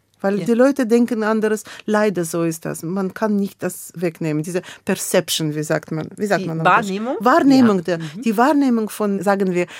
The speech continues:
Speaker 1: schwächeren Partner ist immer noch schlimmer. Also warum muss ich mir das antun?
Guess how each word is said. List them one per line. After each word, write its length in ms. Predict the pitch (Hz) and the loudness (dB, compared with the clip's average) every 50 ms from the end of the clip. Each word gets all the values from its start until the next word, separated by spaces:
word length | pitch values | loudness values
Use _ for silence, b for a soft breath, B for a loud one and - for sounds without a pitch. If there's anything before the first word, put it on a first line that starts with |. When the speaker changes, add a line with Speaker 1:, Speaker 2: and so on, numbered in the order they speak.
| B | B
Speaker 1:
schwächeren 680 | B - - - 208 214 220 220 - 214 190 190 196 196 | B -6 -2 0 2 2 2 2 2 0 0 0 0 0
Partner 500 | 190 - 180 170 165 - 170 156 156 - | 2 2 2 2 0 -2 -4 -4 -4 -4
ist 220 | - 185 - - | -8 -12 -10 -8
immer 300 | 208 202 196 190 196 185 - | -6 -6 -4 -4 -4 -6 -4
noch 280 | - 202 202 208 208 | -4 -2 -2 -2 -4
schlimmer. 340 | - - - 190 180 165 156 | -6 -6 -6 -4 -4 -4 -6
Also 320 | 151 156 147 - 175 175 180 185 | -6 -8 -10 -12 -12 -12 -12 -8
warum 420 | 185 196 196 208 202 196 196 196 | -8 -6 -6 -4 -4 -4 -4 -4
muss 140 | 196 190 - | -6 -6 -8
ich 120 | 196 196 - | -12 -12 -12
mir 80 | - - | -12 -10
das 260 | 214 202 214 - - B B B B B | -10 -10 -10 -12 -16 B B B B B
antun? 520 | - 208 240 269 - - 190 170 240 320 | -2 0 0 0 0 -2 0 2 2 2